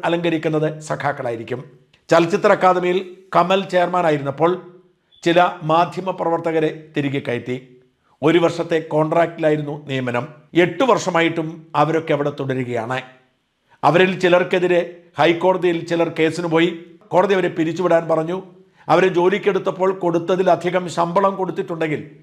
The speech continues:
അത് തിരിച്ചു പിടിക്കാൻ പറഞ്ഞു. ഇവരീ പലരെയും നിയമിച്ചതും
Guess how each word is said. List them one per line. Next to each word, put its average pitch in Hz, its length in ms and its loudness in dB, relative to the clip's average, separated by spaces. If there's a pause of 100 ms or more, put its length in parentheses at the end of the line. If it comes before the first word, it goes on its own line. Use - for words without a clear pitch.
(200)
അത് 160 180 -2
തിരിച്ചു 165 260 2
പിടിക്കാൻ 131 360 -4
പറഞ്ഞു. 117 240 -6 (340)
ഇവരീ 202 260 2
പലരെയും 202 380 2
നിയമിച്ചതും 180 500 0